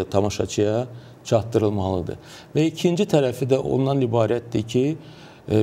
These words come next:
müştərək filmlər çəkiləndə və Azərbaycanla yanaşı hansısa başqa dövlətin prodüseri, ə, işçi, ə, çəkiliş qrupunun bir qismi, ə, tanınmış aktyorlar,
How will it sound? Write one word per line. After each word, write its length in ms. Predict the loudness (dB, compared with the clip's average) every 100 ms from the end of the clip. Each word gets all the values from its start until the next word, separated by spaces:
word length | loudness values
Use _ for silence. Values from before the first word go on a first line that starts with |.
| 4
müştərək 460 | 2 2 0 0
filmlər 340 | -2 -2 0 0 0
çəkiləndə 600 | 0 0 0 2 2 0 -4 -6 0
və 120 | 2 4
Azərbaycanla 720 | 2 2 2 2 2 0 0 2
yanaşı 560 | 0 -2 -4 -2 -2 -2 -12 -20 -2
hansısa 420 | 2 2 0 0 2
başqa 380 | 2 0 0 0
dövlətin 560 | 2 2 0 0 0 -2 -6 0
prodüseri, 800 | 0 2 0 0 0 2 0 -2 -8 -20 -20 -20 -8 -2
ə, 60 | 2 2 0 0
işçi, 360 | -4 -2 -2 -2
ə, 380 | -4 -2 0 0 -4
çəkiliş 420 | -2 0 0 -2 0
qrupunun 320 | -2 0 0 2
bir 160 | 0 0 -4
qismi, 600 | -4 -4 -2 2 2 0
ə, 800 | -6 -20 -20 -20 -18 -6 -2 0 2
tanınmış 480 | 2 2 0 -2 -4
aktyorlar, 680 | -4 0 0 2 2 2